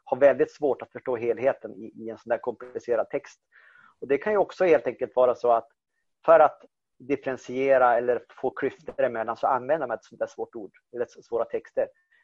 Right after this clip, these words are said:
Man skulle kunna skriva det väldigt enkelt. Eh, och det är likadant med politiker, vissa ord som de använder,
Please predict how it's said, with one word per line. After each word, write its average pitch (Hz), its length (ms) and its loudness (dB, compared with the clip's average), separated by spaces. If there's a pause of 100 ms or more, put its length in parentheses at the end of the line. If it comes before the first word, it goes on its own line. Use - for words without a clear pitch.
(100)
Man 135 120 -6
skulle 151 320 -4
kunna 147 200 -6
skriva 123 340 -6
det 120 180 -4
väldigt 131 420 -4
enkelt. - 380 -8 (1040)
Eh, 120 240 -6
och 135 100 0
det 160 60 0
är 175 40 0
likadant 160 340 4
med 143 120 -4
politiker, 143 560 -6
vissa 135 280 -6
ord 143 220 -8
som 127 100 -8
de 123 120 -8
använder, 120 460 -2